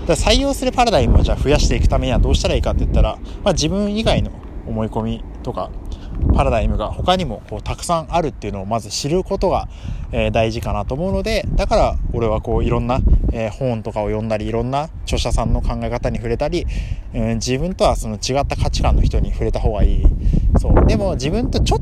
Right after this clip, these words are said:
と近い、うん、価値観の人だと違う思い込みがあることをやっぱりこうね、あの、受容できない人はジャッジしがちになっちゃうから、もう明らかに違う人、例えば年齢が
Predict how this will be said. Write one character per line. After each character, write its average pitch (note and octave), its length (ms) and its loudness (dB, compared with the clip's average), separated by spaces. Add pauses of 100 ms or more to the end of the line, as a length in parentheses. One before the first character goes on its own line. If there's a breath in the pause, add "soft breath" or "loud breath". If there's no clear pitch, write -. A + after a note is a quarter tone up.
と E3 120 0
近 - 300 0
い、 A2 200 -2
う G#2+ 400 -2
ん、 G2+ 40 0
価 - 140 0
値 - 140 -2
観 A2+ 180 4
の G#2+ 60 2
人 A#2+ 440 0
だ A2+ 140 6
と E3 400 4 (360 loud breath)
違 - 160 4
う B2+ 120 4
思 B2 200 2
い B2+ 40 2
込 C3 140 6
み B2+ 80 4
が B2+ 100 2
あ B2 60 2
る B2 80 -2
こ A2 100 0
と - 120 4
を B2 60 4
や - 100 4
っ - 40 4
ぱ B2 100 2
り - 80 4
こ - 320 2
う - 300 2
ね、 G#2 200 0 (540 loud breath)
あ A2 140 0
の、 G#2 380 -4 (100)
受 A#2 160 -2
容 D#3 220 2
で D3 120 0
き F#3+ 120 -6
な D3+ 100 2
い G#2 60 -2
人 G#2 180 -8
は G2 120 -4
ジ C3+ 120 0
ャ C#3 40 2
ッ - 60 -2
ジ - 100 -4
し - 120 -4
が G#2+ 120 -2
ち - 100 -8
に A2+ 60 -4
な A2+ 80 -2
っ - 20 -4
ち G#2 100 -4
ゃ G2 40 -6
う - 20 -6
か G#2 100 -4
ら、 G2+ 240 -4
も B2 280 -4
う D#3 220 -2
明 F#4 60 0
ら F#4 60 -2
か F4 140 -4
に E4+ 80 -6
違 B3 320 -2
う A#3+ 40 -2
人、 B3 160 -4
例 F3 300 -2
え D#3 40 2
ば C3 80 0
年 C3+ 260 -2
齢 C#3+ 160 0
が D3 160 0